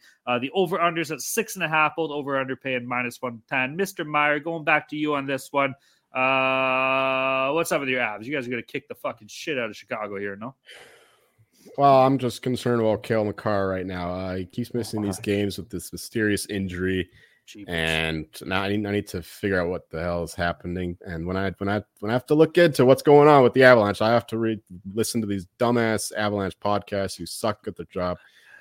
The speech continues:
Speaker 2: They, uh, they're painful to listen to, much unlike the, the Canucks and Leafs pods I listen to. They're, they're much, they're much better. But,
Speaker 1: Oh,
Speaker 2: uh,
Speaker 1: fuck.
Speaker 2: I forced myself to, uh,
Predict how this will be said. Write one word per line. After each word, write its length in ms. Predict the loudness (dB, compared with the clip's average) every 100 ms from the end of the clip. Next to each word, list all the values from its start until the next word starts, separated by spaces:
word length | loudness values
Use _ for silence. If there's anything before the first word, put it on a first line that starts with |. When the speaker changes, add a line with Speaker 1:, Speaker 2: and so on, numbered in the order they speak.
| -8
Speaker 2:
They, 300 | -6 -6 -6
uh, 320 | -6 -6 -8
they're 160 | -8 -8
painful 360 | 0 0 2 0
to 40 |
listen 240 | 0 -2
to, 60 | -2
much 300 | 0 -2 -4 -6
unlike 320 | -4 -4 -4
the, 160 | -6 -6
the 200 | -8 -10 _ _ _ _ _ _ _
Canucks 460 | 0 4 2 0 -6
and 160 | -4
Leafs 240 | -2 -4 -4
pods 380 | -2 0 0 -2
I 80 |
listen 280 | -4 -6 -10
to. 120 | -10 -8
They're, 160 | -6
they're 100 | -4
much, 260 | -4 -4 -6
they're 140 | -8 -6
much 240 | -6 -6
better. 300 | -6 -4 -6 _ _ _ _
But, 220 | -8 -6
Speaker 1:
Oh, 20 | -4
Speaker 2:
uh, 140 | -4
Speaker 1:
fuck. 120 | -6 -12 _ _ _ _
Speaker 2:
I 120 | -8
forced 440 | -8 0 4 4 4
myself 460 | 0 0 -2 -2
to, 400 | -4 -4 -2 0
uh, 200 | 0 -2